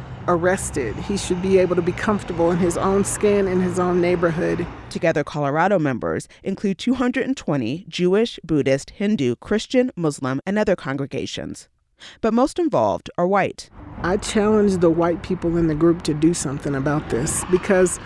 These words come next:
Speaker 1: white people in this country are still the people who are in power. If they don't see it and do something about it and bring others into the mix, it's not gonna change.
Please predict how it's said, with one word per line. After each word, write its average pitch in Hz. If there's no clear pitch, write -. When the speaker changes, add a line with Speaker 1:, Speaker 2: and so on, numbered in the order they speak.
Speaker 1:
white 269
people 190
in 170
this 175
country 170
are 160
still 185
the 160
people 185
who 175
are 165
in 151
power. 151
If 165
they 196
don't 196
see 208
it 214
and 151
do 190
something 185
about 175
it 202
and 160
bring 185
others 180
into 185
the 185
mix, 190
it's -
not 175
gonna 147
change. 143